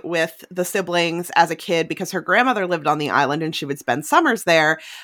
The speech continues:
But her grandmother has recently died, and Kirby is a doctor, so she has decided to become the island doctor and moved into her grandmother's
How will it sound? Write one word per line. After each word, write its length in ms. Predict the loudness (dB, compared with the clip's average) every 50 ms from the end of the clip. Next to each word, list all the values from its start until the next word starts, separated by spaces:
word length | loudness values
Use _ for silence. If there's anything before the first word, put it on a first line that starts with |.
| -6 -4
But 80 | -2
her 80 | -2 -2
grandmother 400 | 0 0 0 0 0 -2 -2 -2 -2
has 140 | -2 -2
recently 420 | -4 -6 -6 -6 -10 -10 -10 -10 -10
died, 640 | -8 -4 -2 0 2 4 4 4 4 4 2 -2 -4
and 160 | -6 -8 -8 -8
Kirby 320 | -6 -6 -6 -4 -4 -6
is 160 | -6 -6 -6
a 60 | -8
doctor, 540 | -10 -6 0 2 2 2 2 0 -4 -8 -6
so 160 | -6 -6 -8
she 200 | -10 -8 -6 -4
has 160 | -4 -4 -4 -6
decided 420 | -10 -4 2 4 4 4 4 2
to 60 | -2 -4
become 320 | -10 -6 -4 -4 -4 -2
the 140 | -2 -4 0
island 400 | 2 2 2 2 2 0 -2 0
doctor 420 | 2 4 4 2 2 -2 -2 -2
and 240 | 0 -2 -2 -4 -4
moved 300 | -4 -2 -2 -2 -4 -6
into 300 | -8 -8 -8 -8 -8 -8
her 100 | -8 -8
grandmother's 840 | -6 -4 -2 -2 0 0 -2 -2 -2 -2 -4 -4 -4 -6 -6 -10 -12